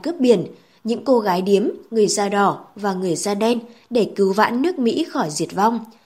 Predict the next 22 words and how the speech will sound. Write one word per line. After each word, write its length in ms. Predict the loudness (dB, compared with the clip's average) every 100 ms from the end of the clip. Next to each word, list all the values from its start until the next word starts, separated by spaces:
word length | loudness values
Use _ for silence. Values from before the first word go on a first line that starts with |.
| _ _ _
Tôi 180 | 0 2
cảm 220 | 0 -4 -2
thấy 160 | -2
rất 160 | 0 -2 -2
phấn 140 | -6
khích 200 | -2 -4 -2
khi 140 | -4
viết 240 | -2 -4 -2
câu 140 | -2
này, 320 | 0 -2 -2 -8 _ _ -4
nhưng 260 | 0 0 0
chúng 220 | -4 -2
ta 120 | -2
hãy 140 | 0 -2 -2
cùng 200 | -2 0
đi 100 | -2
ngược 260 | -2 0
lại 200 | -2 -2 -4
thời 140 | -6
gian 280 | -2 -4 -2
một 80 | -6
chút. 200 | -2 -2